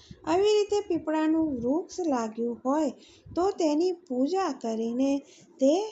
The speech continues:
પીપળાના વૃક્ષને મૂળમાંથી ઉખેડવું જોઈએ. વાસ્તુશાસ્ત્ર મુજબ પીપળાનું વૃક્ષ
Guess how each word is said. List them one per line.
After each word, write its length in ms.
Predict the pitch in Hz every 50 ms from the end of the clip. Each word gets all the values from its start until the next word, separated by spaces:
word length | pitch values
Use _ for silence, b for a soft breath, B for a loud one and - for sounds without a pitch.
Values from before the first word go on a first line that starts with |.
| - - -
પીપળાના 720 | - - 247 247 247 262 269 311 359 392 392 392 392 392 370
વૃક્ષને 600 | 320 277 240 240 240 240 - - - 262 277 320 349 339 330 B B B B B B -
મૂળમાંથી 1000 | 226 233 254 277 320 359 403 427 415 392 339 302 294 285 269 269 - 320 370 466 523 - - _ _ _ -
ઉખેડવું 760 | 247 240 220 - - - 269 285 330 349 339 294 254 226 208 190
જોઈએ. 420 | 180 190 185 185 185 196 190 190 196 - _ _ _ _ _ _ _ - - - - - - -
વાસ્તુશાસ્ત્ર 800 | 240 269 277 277 285 - 494 539 508 480 453 440 440 440 440 440
મુજબ 420 | 440 415 427 427 403 403 415 415 403
પીપળાનું 640 | - 320 277 277 294 311 320 320 330 339 349 349 339 311
વૃક્ષ 460 | 262 254 277 359 392 349 - - -